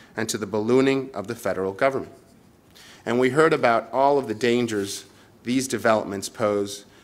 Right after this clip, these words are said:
for the country's political stability and democratic foundations, not to mention the implications any changes in that stability would have within Dominican borders and throughout the region. The fragility inherent in the Dominican Republic's geographic position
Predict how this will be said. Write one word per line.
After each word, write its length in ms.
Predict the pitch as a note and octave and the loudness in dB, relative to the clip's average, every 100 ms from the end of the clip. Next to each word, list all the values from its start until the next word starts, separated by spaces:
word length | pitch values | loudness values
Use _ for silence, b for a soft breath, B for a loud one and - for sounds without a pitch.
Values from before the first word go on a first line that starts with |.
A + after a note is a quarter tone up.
| B | B
for 180 | - G#2 | -4 -4
the 80 | |
country's 480 | G2 - B2+ B2 A2 | -2 2 2 2 -6
political 400 | - G#2 G#2 G#2 | -4 -2 -2 -4
stability 600 | F#2+ G#2 F#2 C3 C#3 D3 - - B B | -8 -6 0 2 2 -4 -12 -20 B B
and 100 | G#2 | -6
democratic 540 | G#2 G#2+ G2+ A#2 G#2+ - | -2 -2 0 0 0 -2
foundations, 760 | G2 G2 A2+ B2+ - A#2+ A#2+ | -6 -2 0 0 -2 -6 -8
not 200 | G#2+ F#2+ | -8 -10
to 100 | - | -6
mention 360 | A2 A2 A2 G#2+ | -4 -4 -4 -6
the 60 | G#2 | -6
implications 680 | G#2 G2 B2+ A#2 A#2 A#2+ | -8 -6 -2 -2 -2 -4
any 180 | G#2 G2 | -4 -6
changes 640 | F#2+ D3 D#3+ C#3 G2+ F2 - B B B - | -4 0 2 2 -2 -6 -12 B B B -2
in 160 | B2 | 2
that 200 | B2+ A2+ | 4 2
stability 480 | - G2+ G#2+ G#2 G2+ | 0 -4 -2 -2 -2
would 160 | G2 G2 | -4 -4
have 320 | G#2 G2+ F#2+ | -2 -2 -2
within 320 | G2 G#2+ G2+ | -6 -6 -6
Dominican 480 | G2 G2 F#2+ G2 G2 | -6 -6 -6 -8 -4
borders 420 | G#2+ A2 G#2 G#2 - | 0 0 0 -4 -8
and 100 | F#2+ | -12
throughout 520 | - F#2+ E2 - - | -6 -6 -6 -8 -16
the 80 | E2+ | -12
region. 320 | F2+ D2 - - _ _ B B B B B | -12 -12 -18 -20 _ _ B B B B B
The 80 | - | -10
fragility 840 | G2+ A2+ B2 C3 C3+ C3 C3 - - - | -4 0 4 4 4 2 0 -2 -14 -10
inherent 560 | G#2 G#2 C3+ C3+ B2+ | -8 0 2 2 0
in 140 | A2+ G#2+ | -6 -4
the 80 | |
Dominican 440 | G2+ G#2+ A2+ A2+ G2+ | -4 -2 -2 -2 -4
Republic's 520 | F#2+ A#2 G2+ G2+ - | -2 -2 -2 -2 -4
geographic 580 | G2+ F#2 G2+ G2+ G2+ - | -6 -4 -2 -2 -4 -12
position 520 | F#2 G#2 C3 D#3 C#3+ | -8 -4 -2 -2 -6